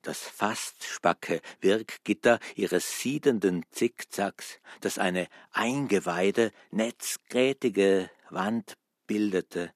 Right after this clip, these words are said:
so Gefäßhautfässchen, die allein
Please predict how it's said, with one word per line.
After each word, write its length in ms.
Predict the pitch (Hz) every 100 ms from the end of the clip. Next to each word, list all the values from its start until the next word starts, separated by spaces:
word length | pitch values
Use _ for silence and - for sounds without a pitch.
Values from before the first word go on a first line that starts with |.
| _
so 340 | - 85 80 - - - -
Gefäßhautfässchen, 1400 | - - - 110 139 - - 85 - - 95 - 107 101 - - -
die 140 | 98
allein 500 | 87 95 104 123 123